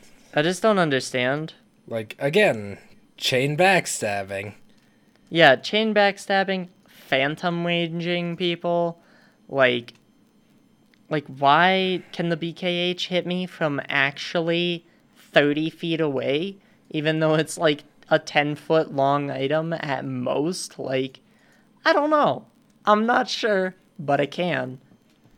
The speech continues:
Speaker 1: I guess.
Speaker 2: <laughs>
Speaker 1: It's just,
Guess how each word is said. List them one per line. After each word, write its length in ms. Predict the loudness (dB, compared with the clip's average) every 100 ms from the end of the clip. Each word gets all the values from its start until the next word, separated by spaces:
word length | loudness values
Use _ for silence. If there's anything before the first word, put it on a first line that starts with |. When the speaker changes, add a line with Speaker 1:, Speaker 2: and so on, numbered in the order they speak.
| _ _ _ -10
Speaker 1:
I 160 | -4 0
guess. 560 | 2 2 0 -4 -12 -16
Speaker 2:
<laughs> 600 | _ _ -20 _ -14 -6
Speaker 1:
It's 1000 | -4 -2 -4 -4 -10 -4 -2 -2 -6 -4
just, 360 | -4 -4 -10